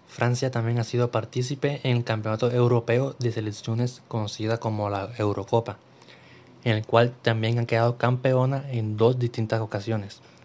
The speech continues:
tanto en Francia en mil novecientos ochenta y cuatro y Bélgica y Países Bajos en el año dos mil, y quedando de segundo lugar en tres ocasiones,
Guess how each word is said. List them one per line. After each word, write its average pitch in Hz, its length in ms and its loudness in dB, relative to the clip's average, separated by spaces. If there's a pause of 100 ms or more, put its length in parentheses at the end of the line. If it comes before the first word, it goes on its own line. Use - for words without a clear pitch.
(240)
tanto 110 280 -4
en 104 120 -6
Francia 123 500 0 (240)
en 110 100 -4
mil 110 140 -4
novecientos 113 420 -2
ochenta 127 300 -2
y - 20 -4
cuatro 127 380 0 (480)
y 120 120 2
Bélgica 123 460 2
y 110 80 -4
Países 107 400 -6
Bajos 127 400 0 (140)
en 113 160 -4
el 104 80 -6
año 117 280 0
dos 107 220 -4
mil, 101 240 -6 (720)
y 135 100 0
quedando 131 380 4
de 127 100 4
segundo 117 380 0
lugar 120 380 2 (340)
en 123 240 0
tres 113 220 -4
ocasiones, 107 540 -4